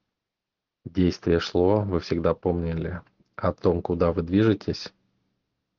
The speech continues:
и чтобы вы всегда могли применить эти знания на практике, и они помогали вам двигаться к вашему, по вашему вектору, в вашем потоке силы. Друзья, Елена,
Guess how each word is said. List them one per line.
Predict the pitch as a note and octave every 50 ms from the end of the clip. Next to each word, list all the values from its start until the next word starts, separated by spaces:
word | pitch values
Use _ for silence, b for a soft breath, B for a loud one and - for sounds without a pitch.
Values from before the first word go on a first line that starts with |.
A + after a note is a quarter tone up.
| _ _ _ _ _ _ _ _ _ _
и | -
чтобы | - - - F#2+ F2 F2
вы | F2 F#2+ F2+ F2 F2 E2+ E2+ E2+
всегда | - - - F2+ E2+ E2 F#2 F#2+
могли | G#2 G2 F#2 E2+ E2 F2+ F2
применить | E2+ _ - F2 F#2 F2+ F2+ F2 F2 F2+ F#2+ G2+ - - - - -
эти | - F2+ - - -
знания | F2 E2+ F2 E2+ F2 E2+ E2+ E2+
на | F2+ F2 E2
практике, | _ - F2 F#2+ - _ - - - _ - F#2+ F#2 E2+ - _ _ _ _ _ _ _ _ _
и | G2 F#2
они | F2+ F2 F2 F2+ F#2
помогали | - - F2 F2 F2 E2 E2 E2 F2 F2 F#2 F#2
вам | F2 E2+ E2+ F2 F2 F2 - _
двигаться | F#2 E2+ E2+ F2 E2+ F2 F2+ E2 _ - - F2 E2+ E2+ E2+ - _
к | - -
вашему, | F2+ E2+ - - F2 F2 F2 F2 F#2 F#2 _ _ _ _ _ - _ _
по | - E2+
вашему | E2+ F2 F2 E2+ - - F2+ F2 E2+ E2+
вектору, | E2+ F2+ F#2 F#2 - - E2+ - F2 F2 F2 F2 E2+ _ _ _
в | F#2+ F2
вашем | E2+ F2 F2 - - - F2 E2+ E2+ E2+
потоке | - - E2+ F2 - F#2 E2 - - -
силы. | - - - - - - - - - _ _ _ _ _ _ _ _ _ _ _ _ _ _ _ _ _ _ _ _ _ _ _ _ _ _ _
Друзья, | F#2+ F2 F2+ E2+ E2 F2+ F#2 F#2+ A2 B2+ B2 B2 - _ _ -
Елена, | - E2 E2 E2 E2 E2 E2+ G2 A2 A2 G#2